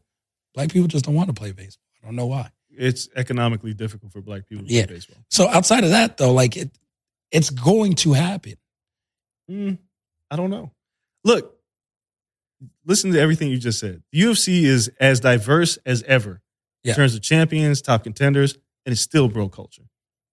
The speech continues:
Speaker 2: Because of one man that sits at the top.
Speaker 1: <laughs> He's the biggest
Speaker 2: It,
Speaker 1: star in the company.
Speaker 2: it, but that's what matters, right? Like, yeah, in the N F L you have black, but the, the, the league as a whole is the last one to do it.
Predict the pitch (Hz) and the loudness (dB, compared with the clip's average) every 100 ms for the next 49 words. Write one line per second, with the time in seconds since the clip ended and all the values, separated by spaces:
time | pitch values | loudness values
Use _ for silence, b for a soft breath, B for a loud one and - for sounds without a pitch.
0 | _ 123 107 110 151 196 208 101 101 127 | _ -10 -6 2 4 4 0 -4 -8 -8
1 | 123 131 131 147 95 - - - - - | -8 -8 0 2 4 2 -2 -14 -18 -18
2 | - 95 104 101 107 127 127 165 156 127 | -20 -16 -16 -14 -2 0 2 2 0 -2
3 | 120 160 175 165 156 - 147 156 160 160 | -6 -10 -2 0 0 0 2 4 2 0
4 | 139 185 190 110 90 123 151 147 139 127 | 0 2 2 0 -2 0 2 4 2 2
5 | - _ _ _ _ _ _ _ _ _ | -6 _ _ _ _ _ _ _ _ _
6 | 156 233 202 127 101 - _ 151 151 160 | 2 4 4 2 0 -10 _ 2 4 4
7 | 180 170 180 175 160 139 151 139 135 139 | 4 2 4 4 4 4 4 2 0 2
8 | 139 127 131 117 117 127 131 185 160 139 | 2 2 2 0 0 0 2 4 4 2
9 | 120 - 175 170 120 95 - _ _ _ | 0 -2 2 4 2 -2 -8 _ _ _
10 | _ - 180 127 143 135 127 131 110 101 | _ 2 2 4 4 2 -2 -4 -6 0
11 | 180 156 170 | 2 2 0